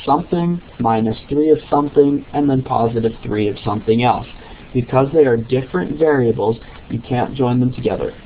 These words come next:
Just like you can't join together different types of food. All right? Let's look at our next question. This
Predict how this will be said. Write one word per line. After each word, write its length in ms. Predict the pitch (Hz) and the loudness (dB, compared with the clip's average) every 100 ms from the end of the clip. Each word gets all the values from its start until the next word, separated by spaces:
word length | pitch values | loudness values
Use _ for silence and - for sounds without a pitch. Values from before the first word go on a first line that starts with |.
| - - | -12 -6
Just 200 | 120 135 | -2 0
like 200 | 127 127 | 0 -2
you 60 | |
can't 320 | 123 127 - | -4 -2 -2
join 180 | 127 117 | 0 0
together 460 | 117 113 110 113 107 - - - - - - - - - - | 2 2 6 6 4 -4 -18 -18 -18 -20 -20 -20 -20 -18 -2
different 360 | 127 - 113 110 | -2 0 -2 -2
types 360 | 117 117 - | -2 -2 0
of 180 | 110 101 - - - - | -2 -2 -8 -16 -14 -4
food. 340 | 110 80 82 - - - - - - - - - - | -2 -2 -6 -12 -18 -20 -20 -20 -20 -20 -20 -18 -8
All 160 | 120 | -2
right? 240 | 113 143 - - - - - - 151 | 0 0 -2 -10 -20 -20 -20 -10 -10
Let's 180 | 143 | -4
look 200 | 165 160 | -2 0
at 260 | 170 143 139 | 2 0 0
our 480 | 131 123 120 120 120 - | 2 4 2 -2 -8 -6
next 300 | 156 160 - | -6 -6 -4
question. 440 | 143 135 - 156 | -2 -2 -4 -4
This 140 | 147 | -4